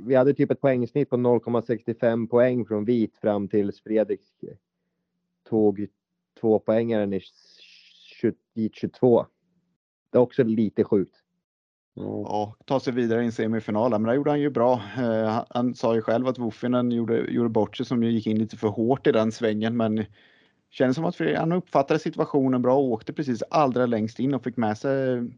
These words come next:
Speaker 3: drivet där, ja, där det fortfarande ligger lite material kvar från traktorn precis i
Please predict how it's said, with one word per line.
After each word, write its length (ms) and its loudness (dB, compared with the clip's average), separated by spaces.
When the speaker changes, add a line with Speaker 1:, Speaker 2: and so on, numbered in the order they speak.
Speaker 3:
drivet 520 0
där, 380 0
ja, 180 2
där 100 0
det 60 2
fortfarande 360 -2
ligger 300 -2
lite 360 -2
material 500 0
kvar 160 0
från 160 -4
traktorn 380 -2
precis 400 -4
i 120 0